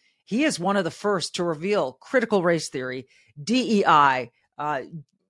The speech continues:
queer th-, critical queer theory, all of these things. So he is, uh, really on the vanguard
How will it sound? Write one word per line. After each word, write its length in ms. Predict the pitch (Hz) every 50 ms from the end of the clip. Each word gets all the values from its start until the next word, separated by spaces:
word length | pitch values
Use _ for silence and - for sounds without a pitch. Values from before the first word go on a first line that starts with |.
| _ - - _
queer 380 | - - - 269 269 269 262 233
th-, 120 | - - _ _ 190 175 147 -
critical 460 | - - 202 190 208 202 190 180 170
queer 420 | - - - - 262 269 262 254
theory, 360 | 247 - 180 151 139 139 139 131 -
all 220 | 190 220 233 233
of 100 | 214 160
these 220 | 175 160 147 - -
things. 280 | 160 147 151 143 -
So 280 | - 190 180 175 160 - - - - - _
he 240 | - - 262 302 330
is, 240 | 277 220 - - 185
uh, 240 | 175 165 160 156
really 320 | 156 190 247 269 262 226 -
on 140 | 175 170 170
the 80 | 156
vanguard 720 | 123 160 156 160 175 180 175 - 147 123 107 104 101 -